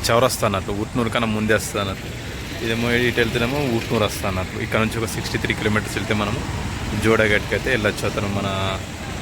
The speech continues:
కొమరం భీం గారు, ఆ, అక్కడ జన్మించినటువంటి స్థలానికైతే అక్కడికైతే మనం వెళ్ళడానికైతే ఇదే రూట్ అన్నట్టు.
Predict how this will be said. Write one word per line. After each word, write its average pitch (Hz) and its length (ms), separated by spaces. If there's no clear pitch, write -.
కొమరం 113 240
భీం 107 200
గారు, 107 340
ఆ, 98 800
అక్కడ 104 240
జన్మించినటువంటి 107 800
స్థలానికైతే 104 720
అక్కడికైతే 107 400
మనం 107 180
వెళ్ళడానికైతే 101 560
ఇదే 107 140
రూట్ 101 240
అన్నట్టు. 92 280